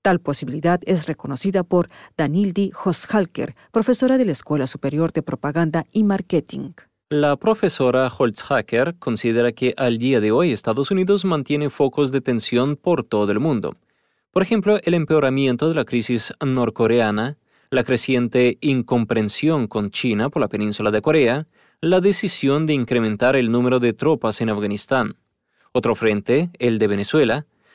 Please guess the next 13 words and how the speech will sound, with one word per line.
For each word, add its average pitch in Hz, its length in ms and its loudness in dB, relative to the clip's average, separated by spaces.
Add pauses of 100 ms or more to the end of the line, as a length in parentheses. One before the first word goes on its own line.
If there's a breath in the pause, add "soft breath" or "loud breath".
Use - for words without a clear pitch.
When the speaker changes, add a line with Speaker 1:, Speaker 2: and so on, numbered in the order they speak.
(120)
Speaker 2:
además 151 320 0
de 226 80 4
aumentar 180 480 2
la 156 140 2
inestabilidad 147 880 0
en 110 120 0
la 110 80 0
región, 160 480 0 (260 loud breath)
debilitará 156 680 2
la 180 140 0
política 120 560 0
de 123 80 2
Washington. 127 680 -2